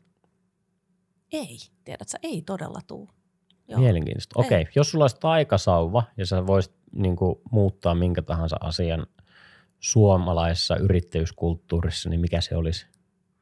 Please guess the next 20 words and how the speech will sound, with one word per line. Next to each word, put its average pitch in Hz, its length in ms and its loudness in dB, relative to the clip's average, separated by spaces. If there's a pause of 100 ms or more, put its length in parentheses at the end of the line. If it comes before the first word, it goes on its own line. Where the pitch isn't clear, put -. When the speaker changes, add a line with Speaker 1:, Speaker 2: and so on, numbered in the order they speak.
(880)
Speaker 1:
Nimenomaan 180 320 -4
yrittäjäkulttuurissa. 175 1400 -8 (200)
Speaker 2:
Tai 95 240 6
rakenteissa. 82 640 2
Speaker 1:
Tai - 80 -2
rake- - 40 -2
Speaker 2:
Voit 90 240 4
lukea 92 280 4
tämän 82 380 -2 (100)
Speaker 1:
Mä 233 240 0
haluaisin 208 680 0
ne 180 60 0
Speaker 2:
kysymyksen, - 20 0
mitä 185 100 -2
haluat. 175 100 0 (260)
Speaker 1:
rakenteet 131 240 -4
uusiksi. 147 400 -8
Mä 180 80 -4
haluaisin 180 640 -4
nimenomaan, 165 640 -4